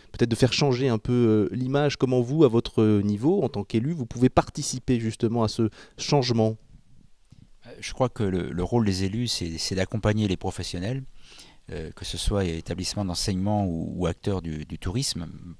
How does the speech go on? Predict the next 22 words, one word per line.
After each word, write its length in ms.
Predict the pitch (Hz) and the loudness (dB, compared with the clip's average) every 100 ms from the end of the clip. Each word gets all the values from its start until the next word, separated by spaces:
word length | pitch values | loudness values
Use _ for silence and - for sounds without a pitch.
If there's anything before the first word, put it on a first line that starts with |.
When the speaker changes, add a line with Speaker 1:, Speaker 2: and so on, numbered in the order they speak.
| - | -10
Speaker 2:
parce 240 | 76 - | -8 -6
que, 80 | - | -2
euh, 160 | 92 85 - - - - - 82 | -2 -2 -10 -20 -20 -20 -18 -14
comme 200 | - 87 | -6 -4
je 140 | 78 82 | -4 -8
le 80 | |
dis 140 | 80 87 | -6 -6
souvent, 340 | - 95 135 | -4 0 0
les 220 | 117 87 | 0 0
élus 160 | 95 98 | 0 0
ne 80 | 87 | -2
créent 180 | - 90 | -4 -2
pas 140 | 98 | -2
d'emploi, 380 | 90 82 131 127 | -4 -4 0 0
ils 220 | 92 92 | -2 -2
doivent, 280 | 98 101 90 | 0 0 0
euh, 160 | 82 76 - - - - - | -2 -4 -14 -20 -20 -20 -12
euh, 420 | 85 78 64 57 67 | -8 -8 -8 -8 -4
réunir 380 | 90 104 117 | 0 2 2
tout, 220 | 113 110 90 | -2 -6 -10
enfin, 180 | - 95 | -8 -10
perm-, 300 | - 95 - | -6 -8 -8